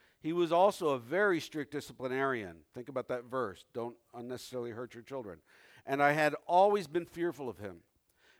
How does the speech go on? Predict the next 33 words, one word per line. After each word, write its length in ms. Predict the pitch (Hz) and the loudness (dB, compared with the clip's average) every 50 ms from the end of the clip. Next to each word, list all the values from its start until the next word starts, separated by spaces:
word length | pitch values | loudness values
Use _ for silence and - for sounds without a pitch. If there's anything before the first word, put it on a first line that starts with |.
| _ | _
Because 320 | - 151 - 170 220 247 247 | -8 -6 2 2 2 4 4
of 120 | 247 165 | 2 4
that, 360 | 143 143 131 127 127 131 - _ _ _ _ _ _ | 6 8 10 10 8 8 4 _ _ _ _ _ _
we've 180 | 147 147 147 | -6 -6 -4
never 320 | 147 151 160 175 180 190 175 | -2 2 2 2 2 2 0
had 160 | 170 175 165 | 2 2 0
a 60 | 160 | 0
close 380 | - - 170 170 175 160 - 160 | -2 0 0 0 0 0 -2 -4
or 60 | 143 | 0
loving 300 | 135 135 139 135 139 135 | 2 0 0 0 -4 -6
relationship 760 | 131 127 127 135 135 127 - 131 117 - - 113 101 95 - | -6 -4 -2 -2 -4 -4 -8 -14 -14 -12 -10 -10 -10 -8 -10
as 140 | 110 104 - | -12 -12 -10
father 360 | _ 117 113 113 117 113 110 | _ -8 -6 -6 -6 -6 -8
and 140 | 104 98 87 | -12 -12 -10
daughter. 420 | 101 98 104 104 101 92 82 85 _ _ _ _ _ _ _ _ _ _ _ _ _ _ _ _ _ _ _ _ _ _ _ _ _ _ _ _ _ _ _ _ _ _ _ _ _ _ _ _ _ _ _ _ _ _ _ _ - _ | -8 -8 -6 -8 -8 -10 -12 -14 _ _ _ _ _ _ _ _ _ _ _ _ _ _ _ _ _ _ _ _ _ _ _ _ _ _ _ _ _ _ _ _ _ _ _ _ _ _ _ _ _ _ _ _ _ _ _ _ -10 _
I've 180 | - 147 156 147 | 0 0 2 2
been 180 | 175 175 170 | -2 -2 -2
praying 480 | - - 165 208 233 247 254 233 202 165 | -6 -6 -2 0 0 2 0 0 -2 -4
for 100 | - 170 | -6 0
my 160 | 165 160 160 | 0 0 0
father's 400 | 156 - 175 170 180 175 170 - | 2 4 6 6 6 6 2 0
salvation 720 | - - 170 156 160 151 175 196 220 202 - - 160 139 127 | 2 4 6 6 6 6 4 4 4 2 -2 -6 -6 -8 -6
for 180 | - 156 151 | -8 -8 -8
fifteen 520 | - - 196 180 - - - 202 196 190 190 | -2 0 0 0 0 -2 -8 -6 -6 -6 -4
years. 500 | 190 196 220 220 190 143 117 - - - | -2 0 2 2 2 2 0 -2 -8 -12
In 80 | 135 | -4
the 80 | 135 139 | -2 0
last 300 | 151 156 175 185 170 - | 4 6 6 6 4 2
few 160 | - 196 180 | -6 -8 2
months, 280 | 170 165 160 156 - - | 2 4 2 2 0 -6
my 140 | 156 147 | -8 -8
father's 460 | 139 _ 156 151 151 156 156 147 123 123 | -4 _ 2 4 4 4 2 0 -4 -4
work 400 | 147 160 160 151 139 - - | 0 2 2 2 2 -2 -10